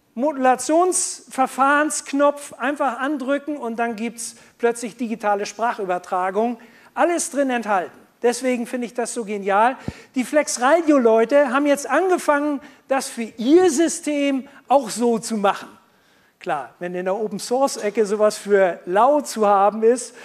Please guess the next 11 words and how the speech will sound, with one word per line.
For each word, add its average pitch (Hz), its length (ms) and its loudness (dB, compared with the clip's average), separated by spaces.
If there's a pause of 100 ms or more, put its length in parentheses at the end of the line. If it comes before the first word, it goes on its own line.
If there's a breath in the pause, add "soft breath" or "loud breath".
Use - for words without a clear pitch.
(160 loud breath)
kann, 226 360 2
<laughs> - 20 -10
äh, 220 260 0
so 196 160 -2
eine 247 200 4
Bu-, 220 320 -4
Bude, 240 480 0 (280 loud breath)
äh, 220 180 0 (120)
wie 220 280 0
die 214 400 -6 (140)
Flex-Radio-Leute, 208 960 0